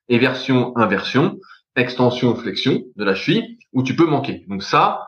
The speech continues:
ce qu'il faut pour donner un vrai avis, c'est faire un bilan. Et donc là,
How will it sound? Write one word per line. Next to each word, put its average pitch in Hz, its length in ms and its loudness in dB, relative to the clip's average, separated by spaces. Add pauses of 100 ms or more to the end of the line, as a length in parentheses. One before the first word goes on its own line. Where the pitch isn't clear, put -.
(400)
ce - 100 -18
qu'il 117 140 -6
faut 165 220 2
pour 95 120 -6
donner 131 160 2
un 113 120 2
vrai 101 140 -2
avis, 170 400 -2
c'est 185 680 0
faire 151 260 0
un 117 80 2
bilan. 120 400 0 (440)
Et 101 100 -6
donc 123 260 2
là, 185 480 0